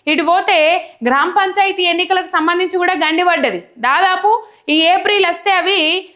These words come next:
ఆ, నిర్వీర్యం, మురిగిపోతాయి. రావు, కేంద్రం నుంచి వచ్చే నిధులు అసలే రావు. దాదాపు మూడు వేల కోట్ల రూపాయలు ఇక రావు. వీళ్ళు లేట్ చేసుకుంటూ పోతే, వీళ్ళు జాప్యం చేసుకుంటూ పోతే,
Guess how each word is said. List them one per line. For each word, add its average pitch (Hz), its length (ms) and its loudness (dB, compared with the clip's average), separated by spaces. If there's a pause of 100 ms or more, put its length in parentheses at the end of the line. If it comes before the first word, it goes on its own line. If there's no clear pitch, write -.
(140)
ఆ, 240 360 2
నిర్వీర్యం, 339 640 2
మురిగిపోతాయి. 381 720 0 (120)
రావు, 285 340 0
కేంద్రం 370 500 0
నుంచి 370 180 -2
వచ్చే 359 200 -2
నిధులు 339 260 0
అసలే 339 280 0
రావు. 302 240 2
దాదాపు 339 480 0
మూడు 339 280 -2
వేల 349 220 0
కోట్ల 330 360 -2
రూపాయలు 320 640 0 (560)
ఇక 302 100 -2
రావు. 349 420 2
వీళ్ళు 311 220 -2
లేట్ 320 340 0
చేసుకుంటూ 349 400 -2
పోతే, 311 240 0
వీళ్ళు 349 200 0
జాప్యం 311 540 0
చేసుకుంటూ 302 380 -2
పోతే, 269 440 0